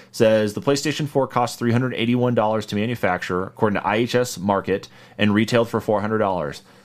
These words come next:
By that math, the PlayStation five would need to cost around four hundred and seventy dollars to maintain that same kind of profit.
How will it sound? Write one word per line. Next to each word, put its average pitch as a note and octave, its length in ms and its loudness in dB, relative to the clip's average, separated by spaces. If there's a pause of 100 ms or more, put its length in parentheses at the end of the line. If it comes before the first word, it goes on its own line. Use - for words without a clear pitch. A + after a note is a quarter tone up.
(160)
By G#2 140 4
that C3 240 2
math, B2+ 300 0
the - 60 -8
PlayStation C3+ 580 -2
five B2 320 0
would G#2+ 120 0
need A2+ 140 2
to B2 60 0
cost A2+ 360 -2
around G2 320 0
four A#2+ 300 -2
hundred B2+ 200 0
and A2 120 0
seventy A2 340 0
dollars G2 360 0
to - 120 -4
maintain F#2+ 480 -2
that F2+ 160 -4
same F#2+ 200 -4
kind F#2 200 -4
of E2 80 -6
profit. - 440 -6